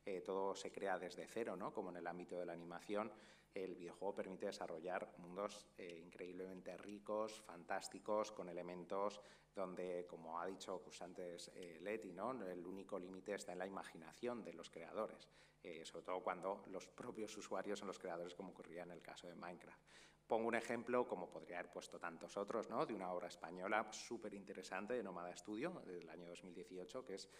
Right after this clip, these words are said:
este juego gris que habla de una manera increíblemente delicada y hermosa de lo que es un proceso de depresión, eh, con un diseño artístico brutal, basado muy en el boceto a mano,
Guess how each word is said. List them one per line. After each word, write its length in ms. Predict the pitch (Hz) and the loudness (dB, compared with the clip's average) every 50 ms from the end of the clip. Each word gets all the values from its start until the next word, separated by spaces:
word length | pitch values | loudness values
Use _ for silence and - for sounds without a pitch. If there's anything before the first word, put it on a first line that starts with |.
| - - - - | -18 -18 -16 -14
este 220 | - 104 - - 95 | -12 -8 -6 -6 -6
juego 320 | - - 98 98 101 90 | 0 4 6 6 6 6
gris 300 | 92 95 107 117 123 - | 4 2 2 2 0 0
que 100 | - 107 | 2 4
habla 240 | 98 92 92 101 98 | 4 4 4 4 2
de 60 | 95 | 2
una 120 | 95 90 | 0 0
manera 380 | 85 85 87 90 92 98 104 104 - - - - - - - - - - | -2 0 0 4 6 6 6 6 2 -6 -14 -18 -20 -20 -16 -14 -10 -8
increíblemente 760 | 113 107 104 104 107 101 98 104 104 107 107 104 101 107 101 | -6 -6 -6 -2 0 0 2 2 2 2 2 2 4 4 6
delicada 680 | 101 101 92 87 90 - - 104 101 101 104 104 104 104 | 6 4 4 2 -2 0 4 6 8 8 8 8 6 6
y 80 | 101 95 | 4 2
hermosa 500 | 92 90 92 95 92 - - 101 101 98 | 0 0 -2 -2 0 2 4 4 4 4
de 320 | 90 92 92 95 101 104 101 | 4 2 2 2 2 2 0
lo 140 | 101 98 | 0 -4
que 60 | - 95 | -4 -6
es 100 | - - | -8 -8
un 100 | 98 90 | -8 -4
proceso 420 | - 92 85 - 98 90 - 95 | -4 -4 -4 -4 -6 -4 -2 -2
de 80 | 92 87 | -2 -2
depresión, 680 | 80 78 78 82 - - - 110 117 120 127 123 123 - - - - - - - | -2 -4 -6 -8 -6 -2 2 4 6 6 6 4 2 -2 -8 -14 -18 -18 -12 -4
eh, 320 | - 95 92 92 92 92 92 | 0 0 2 2 2 0 0
con 180 | - 90 90 92 | -2 -2 -2 -2
un 100 | 98 95 | -4 -4
diseño 340 | 95 - - 98 95 98 92 | -4 -6 -6 -4 -4 -2 -2
artístico 500 | 85 90 - 92 - - 92 - 101 90 | -2 -4 -6 -6 -6 -8 -2 -2 -2 -2
brutal, 560 | 87 85 82 - - 104 113 120 120 123 110 | -2 -4 -2 2 6 6 8 8 6 4 2
basado 360 | 101 90 - - 98 95 92 | 0 -2 -2 -2 -4 -4 -4
muy 200 | 90 92 92 95 | -4 -6 -4 -4
en 120 | 92 90 | -4 -4
el 220 | 90 87 85 85 82 | -4 -4 -4 -4 -6
boceto 540 | 82 82 87 87 - - - 95 - - 82 | -8 -8 -8 -8 -6 -2 -2 -2 -2 -2 -6
a 60 | 78 | -2
mano, 400 | 82 95 107 117 120 123 127 123 | 4 4 4 6 6 4 4 2